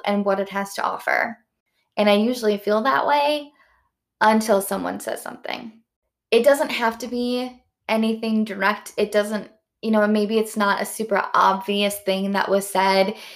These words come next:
It might even just be something I hear on the news or something I read or whatever it might be.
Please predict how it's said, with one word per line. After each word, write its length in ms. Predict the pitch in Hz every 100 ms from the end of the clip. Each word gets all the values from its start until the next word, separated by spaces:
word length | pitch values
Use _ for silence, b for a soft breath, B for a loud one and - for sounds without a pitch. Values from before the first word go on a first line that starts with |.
| B -
It 100 | 220
might 260 | 233 233
even 260 | 240 254 247
just 240 | 240 -
be 420 | 226 226 226 226 220
something 380 | - 233 240
I 100 | 226
hear 220 | 233 240 233
on 160 | 226
the 80 | 220
news 600 | 226 240 226 202 185 190
or 120 | -
something 400 | 202 214 214 208
I 80 | 208
read 520 | 202 208 226 226 208
or 40 | 196
whatever 420 | - 214 214 214
it 140 | 202
might 260 | 190 185 -
be. 340 | 208 202 190